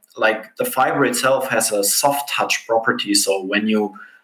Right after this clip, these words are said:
when the tape is, uh, fresh, washed, or, like, re-, wrapped, and it, it actually keeps that property for a while, it, it, it has, like, this kind of soft touch feeling. So it feels very, very different to cotton.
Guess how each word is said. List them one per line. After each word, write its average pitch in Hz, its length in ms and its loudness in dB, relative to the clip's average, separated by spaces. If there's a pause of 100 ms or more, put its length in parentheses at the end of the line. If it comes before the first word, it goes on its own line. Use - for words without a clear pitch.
when 120 180 2
the 123 80 4
tape 147 260 2
is, - 400 0
uh, 104 240 2
fresh, - 640 0
washed, - 360 2
or, 104 240 2
like, 98 360 0
re-, 113 260 -2 (400)
wrapped, 127 380 0
and 110 160 2
it, 104 240 -6
it 123 160 2
actually 135 340 2
keeps 147 300 0
that 123 180 0
property 127 340 0
for 110 220 0
a - 20 0
while, 120 280 2
it, - 200 -2
it, - 140 -2
it - 260 0
has, - 240 2
like, 123 220 2
this 110 140 -2
kind 120 240 2
of 117 120 -2 (100)
soft - 380 0
touch - 260 2
feeling. 117 360 2
So - 140 0
it 107 120 0
feels 143 220 2
very, 143 460 0
very 151 300 2
different 117 420 -2
to - 160 -20
cotton. 101 480 -2